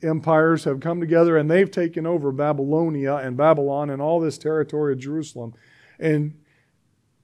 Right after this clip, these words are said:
the Jews have gotten permission to go back, but something is stopping them. Even the people back there are apathetic and not building. And you have to go read in Ezra and Nehemiah about that. So Daniel's been praying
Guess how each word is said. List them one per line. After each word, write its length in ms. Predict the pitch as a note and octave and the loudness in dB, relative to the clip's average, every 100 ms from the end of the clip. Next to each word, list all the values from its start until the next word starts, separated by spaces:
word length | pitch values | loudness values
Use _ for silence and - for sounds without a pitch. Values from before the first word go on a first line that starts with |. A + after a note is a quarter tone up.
| _ - | _ -6
the 120 | D3+ | -2
Jews 300 | D3+ A#3+ F#3 | 2 2 4
have 120 | D3 | 4
gotten 260 | F3 F3 C#3+ | 4 2 -2
permission 500 | - D#3 D4 - D#3 | -8 -4 -4 -4 -10
to 60 | |
go 140 | C#3+ B2+ | -8 -2
back, 260 | C#3+ D3+ | 2 2
but 160 | D3+ C3+ | 0 -10
something 580 | - - A#3 A#3 F#3+ F3+ | -10 -6 -6 -2 -4 -2
is 140 | C#3+ | -6
stopping 440 | - - E3 D3+ C#3 | -6 -6 -4 -4 -4
them. 160 | C3+ F#3 | -4 -4
Even 240 | G#3 A3 | -2 -2
the 80 | F#3 | -2
people 340 | G#3 F#3+ D#3+ | -4 -4 -4
back 400 | C3+ F3 G#3+ G#3+ | 2 2 2 -4
there 340 | D3 C3 C3 B2+ _ - | -4 -2 -2 -6 _ -6
are 200 | C#3+ D3 | 2 4
apathetic 600 | D#3 C#3 - F3+ D#3 D3 | 4 0 0 0 0 -4
and 120 | C3+ | -4
not 240 | C#3+ C3+ | -4 -2
building. 440 | D3 D#3+ B2 A#2 B2 | 0 0 0 -4 -6
And 100 | C3+ | -8
you 60 | |
have 120 | C#3 C#3 | -8 -10
to 80 | |
go 120 | D3 C3+ | -6 -4
read 260 | C#3 D3+ | -4 -6
in 140 | C3 C3+ | -6 -6
Ezra 380 | D3+ C#3 C#3+ | -4 -4 -4
and 100 | C3+ | -6
Nehemiah 580 | C#3 C3 C3+ F3 G#3+ C#3 | -6 -4 0 0 0 -2
about 380 | A#2+ B2 B2 A#2+ | -2 -2 -2 -4
that. 300 | G3+ C3+ - _ _ _ _ _ _ - _ _ _ _ _ _ | -6 -6 -10 _ _ _ _ _ _ -20 _ _ _ _ _ _
So 240 | - G3+ | 4 6
Daniel's 420 | F3 G3+ C#4 B3 F3 | 8 6 4 -2 0
been 200 | F3+ D#3 | 0 -2
praying 640 | - G3+ D#3 B2+ C3 C#3+ | -2 0 0 -4 -6 -12